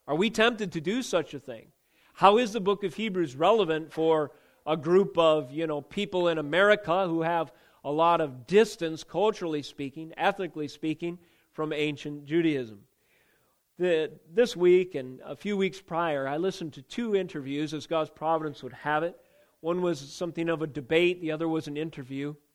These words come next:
I suppose. And both of them involved an Orthodox Jew, somebody who is alive today who traces their heritage to the Jewish people, but more than that,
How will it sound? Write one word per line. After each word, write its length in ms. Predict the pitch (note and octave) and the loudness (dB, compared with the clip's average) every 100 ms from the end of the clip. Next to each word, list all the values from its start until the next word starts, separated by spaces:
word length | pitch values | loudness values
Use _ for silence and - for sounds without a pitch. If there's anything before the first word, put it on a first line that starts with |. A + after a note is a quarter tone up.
| _ | _
I 120 | B2 B2+ | -18 -16
suppose. 640 | - B2 C#3 C#3+ F3 - _ _ _ _ _ | -14 -6 -2 -2 -2 -10 _ _ _ _ _
And 200 | C#3+ D3 | -8 -4
both 300 | E3+ G#3+ B3 | 4 4 4
of 120 | F#3+ | 0
them 380 | D3+ D3+ E3 G3 - _ _ _ _ _ _ _ | -4 -2 -4 -8 -16 _ _ _ _ _ _ _
involved 600 | F#3 F3 D#3 D#3+ F3+ F#3 | -4 -4 2 4 6 4
an 120 | D#3+ D#3 | 0 -2
Orthodox 720 | F3 G3+ G3 F#3 F3 E3+ - | -2 0 2 4 4 0 -10
Jew, 420 | C3 D3 C3+ G2+ _ _ _ _ _ _ | -6 -6 -6 -10 _ _ _ _ _ _
somebody 360 | - E3+ F#3+ G3+ | -2 0 2 2
who 140 | E3+ | 2
is 100 | C#3+ | 0
alive 440 | C#3+ D3 E3 G#3 | 0 6 8 6
today 340 | G3+ F3 D#3 D#3+ | 4 0 2 2
who 80 | D#3 | 0
traces 480 | - D#3+ D3+ D#3+ | -2 -4 -4 -8
their 180 | D3 C#3 | -6 -6
heritage 640 | A#2+ D#3+ F#3+ G3+ G#3 F#3 - | 0 4 6 4 -2 -6 -6
to 80 | |
the 100 | D#3+ | -6
Jewish 400 | D3+ D#3+ E3+ E3 | -4 0 0 -2
people, 460 | - F#3 D#3+ B2+ B2 _ _ _ _ - | -8 -10 -8 -12 -14 _ _ _ _ 4
but 160 | F3+ | 4
more 400 | E3+ F3 G#3+ C4 | 4 6 8 8
than 160 | F#3+ D3+ | 6 -4
that, 260 | B2+ G#2+ | -8 -10